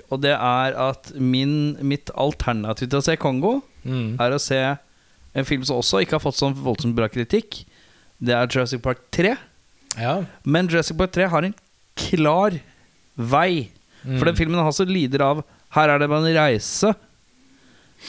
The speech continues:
Speaker 1: og litt klønete tilfeldigheter, rot og surr og sånn. Men den reisen er litt sånn rendyrka.
Speaker 2: Mm.
Speaker 1: Noen skal lure med seg en fyr som kan en øy, til en øy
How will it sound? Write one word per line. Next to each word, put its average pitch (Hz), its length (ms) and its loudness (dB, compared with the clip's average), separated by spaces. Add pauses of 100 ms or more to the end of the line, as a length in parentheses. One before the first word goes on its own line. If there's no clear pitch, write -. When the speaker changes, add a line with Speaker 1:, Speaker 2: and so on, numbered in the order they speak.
(100)
Speaker 1:
og 139 140 4
litt 147 160 0
klønete 123 400 0
tilfeldigheter, 113 760 0
rot 104 200 -2
og 110 140 2
surr 117 160 0
og 113 60 0
sånn. 175 160 -2 (340)
Men 139 260 2 (340)
den 131 160 4
reisen 156 460 2
er 147 80 2
litt 156 80 -2
sånn 160 140 2
rendyrka. 123 680 0 (300)
Speaker 2:
Mm. 120 500 -4
Speaker 1:
Noen 185 380 4
skal 190 180 0
lure 156 200 2
med 131 180 0
seg 139 200 0
en 139 80 -2
fyr 127 240 -2
som 117 160 -2 (100)
kan 151 300 0
en 156 120 -2
øy, 190 340 0 (720)
til 165 240 6
en 170 160 2
øy 170 240 2